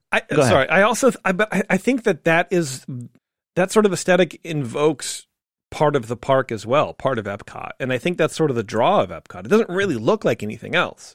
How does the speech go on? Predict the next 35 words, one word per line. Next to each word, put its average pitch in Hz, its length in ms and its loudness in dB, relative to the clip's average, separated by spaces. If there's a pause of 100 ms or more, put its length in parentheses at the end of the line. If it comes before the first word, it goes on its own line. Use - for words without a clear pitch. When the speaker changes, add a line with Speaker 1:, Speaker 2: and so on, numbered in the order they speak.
(120)
Speaker 1:
And 143 140 -2
Speaker 2:
Yeah. 98 200 -2
Speaker 1:
the 139 140 4
way 160 180 4
that 151 220 0
they 131 120 0
did 160 320 2
those 123 220 0
designs, 110 480 -4
even 160 160 0
though 147 80 4
there's 147 160 2
a 160 80 -2
lot 131 160 2
of 131 60 -4
concrete 120 600 0
and, 113 280 -4
you 117 60 -4
know, 113 120 -2
it 110 100 -6
could 131 260 -4
always 131 300 -2
be, 139 200 -2
anything, 196 340 2
everything 202 280 0
could 151 80 2
always 143 160 2
be 117 120 -4
improved, 98 640 -4
you 95 80 -8
know, 92 100 -10
except 117 320 -4
Main 104 300 -10
Street 113 140 -2
Speaker 2:
Yeah. - 120 -2